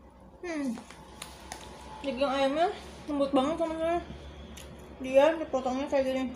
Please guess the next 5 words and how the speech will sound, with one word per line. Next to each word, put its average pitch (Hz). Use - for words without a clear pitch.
Hmm. 254
Ini 254
potongan 233
daging 220
ayamnya. 226